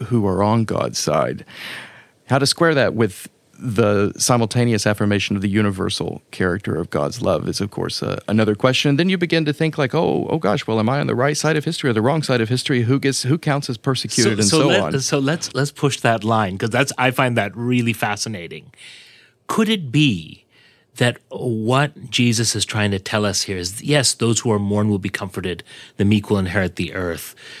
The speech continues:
Speaker 2: those who hunger and thirst for righteousness will be filled, et cetera, et cetera. Yet, if your mourning, your meekness, your hunger,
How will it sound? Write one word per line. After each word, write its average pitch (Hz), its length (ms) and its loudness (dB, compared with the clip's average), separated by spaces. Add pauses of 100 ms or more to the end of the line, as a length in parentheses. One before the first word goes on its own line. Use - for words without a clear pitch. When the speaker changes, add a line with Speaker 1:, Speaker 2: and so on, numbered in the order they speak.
(100)
Speaker 2:
those 107 240 4
who 95 400 0
hunger 104 560 -2
and 92 160 -4
thirst 101 380 0
for 98 120 -2
righteousness 90 540 -2
will 92 120 -8
be 87 60 -10
filled, 87 240 -2
et 71 80 -4
cetera, - 300 -4
et - 60 -12
cetera. - 400 -10 (460)
Yet, 117 480 0 (800)
if 123 500 0 (100)
your 123 300 2
mourning, 113 640 0 (260)
your 117 220 0
meekness, 113 640 -2 (220)
your 113 220 2
hunger, 101 520 -2